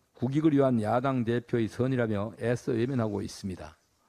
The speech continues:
국익을 외치면서 정작 나서야 할 때를 모르쇠로 일관하는 이재명 대표의 그 비겁함이 우리 국민들을 더욱 분노하게 만드는 것입니다. 싱하이밍 대사의 무례한 태도와 언행은 부적절한 정도를 넘어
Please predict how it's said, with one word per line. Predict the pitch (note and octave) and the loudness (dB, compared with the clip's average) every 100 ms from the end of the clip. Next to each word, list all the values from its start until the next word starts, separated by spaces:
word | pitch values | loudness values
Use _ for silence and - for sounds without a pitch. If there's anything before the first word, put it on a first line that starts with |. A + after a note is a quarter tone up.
| _ _ _ _ _ _ _ - | _ _ _ _ _ _ _ -4
국익을 | C3 C#3 D#3+ D3+ | -2 2 4 6
외치면서 | C#3 C#3 D3 C#3 B2+ | 4 2 0 2 2
정작 | C#3 D#3 D#3+ C3 F2+ | 2 2 2 2 0
나서야 | A2 A#2+ B2 E3 | 0 0 2 2
할 | D#3 C#3 | 2 2
때를 | D3 C#3 B2 | 0 2 0
모르쇠로 | A2 G2+ G2+ B2 C#3 F#3+ F#3+ | -2 -8 -2 -2 2 4 4
일관하는 | D3+ C#3 B2 G#2+ G#2 F#2+ B2+ | 2 0 0 -2 -4 -8 -6
이재명 | A#2+ B2+ A#2+ A#2+ G#2+ | -4 0 0 0 -2
대표의 | G#2+ G#2+ - A2 G#2 G2 | -2 -4 -2 -4 -4 -6
그 | A2 G#2+ | -6 -4
비겁함이 | - C#3+ D3+ C3+ G#2+ F2 - _ | 0 2 2 0 -4 -8 -16 _
우리 | A2 | -6
국민들을 | G#2+ G#2 A2 A#2 G2+ F#2+ | -4 -2 -2 -4 -6 -4
더욱 | C3+ C3+ - | -2 -2 -2
분노하게 | B2 B2 G#2+ G#2 G2 F2 | -4 -2 -2 -4 -8 -10
만드는 | G#2+ G2 G2 G#2 G2+ | -12 -6 -4 -2 -4
것입니다. | E2+ F2+ E2 - _ _ _ _ _ _ _ _ _ | -6 -12 -18 -20 _ _ _ _ _ _ _ _ _
싱하이밍 | - C#3 C3+ B2+ C#3 C3+ | -4 0 2 2 2 2
대사의 | B2 B2 B2+ | 0 2 0
무례한 | A2 C3 C#3 C3+ B2+ | 0 0 2 2 -2
태도와 | - B2 A#2+ A#2+ | -2 -2 0 -2
언행은 | A2 A#2 B2+ C3+ A2+ F2+ _ _ _ _ _ | 0 2 2 2 0 -4 _ _ _ _ _
부적절한 | A#2+ A#2 C3 - D3+ D3 B2+ | -2 0 0 0 0 0 0
정도를 | A2 A#2 A#2 C3 A#2 | -2 0 0 0 -2
넘어 | A2+ G2 A2+ | -2 -4 -6